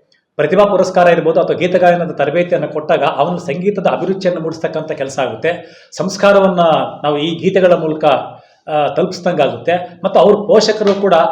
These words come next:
ನಮ್ಮ ಮಗ ಇಂಥ ಒಂದು ಗೀತೆಯನ್ನು ಹಾಡ್ತಾ ಇದ್ದಾನೆ, ಇನ್ನು ಹೆಚ್ಚಿನ ಮಟ್ಟಕ್ಕೆ ಸಂಗೀತವನ್ನ ಒಂದು ಪ್ರವೃತ್ತಿಯಾಗಿ ತಗೊಳ್ಳದೆ ಹವ್ಯಾಸಕ್ಕಾದ್ರೂ ತಗೊಳ್ಳುವ ಮೂಲಕ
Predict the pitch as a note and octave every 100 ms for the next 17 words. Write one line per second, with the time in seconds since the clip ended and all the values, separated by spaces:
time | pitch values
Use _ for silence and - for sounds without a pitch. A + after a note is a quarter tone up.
0 | - - C#3 E3+ E3 F3 G3 F3+ E3+ C3
1 | C#3+ F3+ F3+ C3+ C3 D3 D#3 C#3+ C#3 -
2 | - - E3 E3 B2+ - F3+ F3 F3 D#3
3 | - D#3 D3+ D#3+ D#3+ D3+ - - _ C3+
4 | C3 C3+ C#3 F#3+ F3+ F3+ - E3 D#3+ D#3+
5 | D#3+ G#3 - - - - B2 F3+ G3 G#3
6 | F3+ F3 D3+ D#3+ D#3+ D#3 D3+ D3 D#3